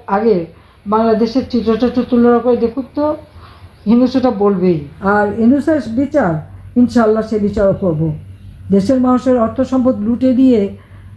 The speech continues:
হত্যা করে বাংলাদেশটাকে একটা শ্মশানে পরিণত করে আজকে সে, সে বেশ সুখে বাস করে এখন আর নিজের বোধহয় আত্মবিশ্বাস কমে গেছে। এখন এর কাছে ধর্ণা দেয়, ওর কাছে ধর্ণা দেয়,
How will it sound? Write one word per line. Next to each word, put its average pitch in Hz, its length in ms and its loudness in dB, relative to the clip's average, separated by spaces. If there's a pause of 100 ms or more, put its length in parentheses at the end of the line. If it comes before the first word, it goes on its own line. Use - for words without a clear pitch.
(200)
হত্যা 220 340 0
করে 254 220 2
বাংলাদেশটাকে 226 680 -2
একটা 233 160 0
শ্মশানে 277 480 0 (100)
পরিণত 254 460 2
করে 214 400 0 (580)
আজকে 226 440 0
সে, - 480 -2 (180)
সে 226 200 4
বেশ 220 280 0
সুখে 262 320 0 (160)
বাস 226 380 -4
করে 220 340 0 (440)
এখন 214 280 2
আর 226 240 0
নিজের 220 300 -2
বোধহয় 226 260 0
আত্মবিশ্বাস 226 600 -4
কমে 240 220 0
গেছে। 240 200 0
এখন 226 220 2 (320)
এর 247 180 2
কাছে 262 260 0
ধর্ণা 226 280 2
দেয়, 233 160 0
ওর 233 200 2
কাছে 247 260 -2
ধর্ণা 220 300 0
দেয়, 202 320 0